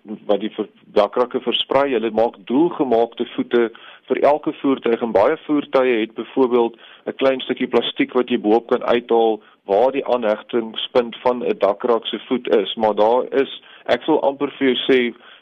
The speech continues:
negentig persent van alle voertuie kan dakrakke vat. En natuurlik, jy kry waarvoor jy betaal. As jy 'n baie goedkoop dakrak koop, dan kan hy maklik jou kar beskadig. Maar as jy gaan na een van hierdie duurder opsies toe, hulle is doelgemaak, hulle pas perfek.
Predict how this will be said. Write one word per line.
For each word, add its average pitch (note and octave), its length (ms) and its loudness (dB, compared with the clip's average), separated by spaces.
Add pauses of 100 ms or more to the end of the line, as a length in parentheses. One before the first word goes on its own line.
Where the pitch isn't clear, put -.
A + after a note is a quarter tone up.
negentig B2+ 420 -2
persent B2 340 -4
van - 120 -2
alle A#2+ 240 2
voertuie A#2 480 0
kan C#3 240 -2
dakrakke G#2+ 520 0
vat. G#2+ 280 0 (300)
En C#3 100 -4
natuurlik, D3+ 420 2
jy C#3+ 80 -2
kry E3 240 2
waarvoor B2+ 380 0
jy A#2 120 0
betaal. G#2+ 540 0
As G#2+ 160 0
jy A#2 280 0 (240)
'n A2+ 120 -2
baie A#2+ 260 2
goedkoop C#3 520 -2
dakrak A#2+ 500 0
koop, C3+ 300 -2
dan A2+ 180 -6
kan B2 160 0
hy A#2+ 80 -2
maklik A2+ 380 -2
jou A#2+ 160 0
kar B2 240 0
beskadig. A2+ 680 0 (360)
Maar A2+ 100 -4
as - 40 -6
jy A#2 80 -4
gaan C#3 200 0
na B2+ 80 0
een A#2 160 -2
van B2 140 -2
hierdie A2+ 260 -4
duurder A#2 440 2
opsies A2+ 500 -2
toe, G#2 220 0 (220)
hulle A2 200 4
is A2+ 140 -6
doelgemaak, A2 840 0
hulle G#2 160 -2
pas A2+ 380 -2
perfek. A2 480 -2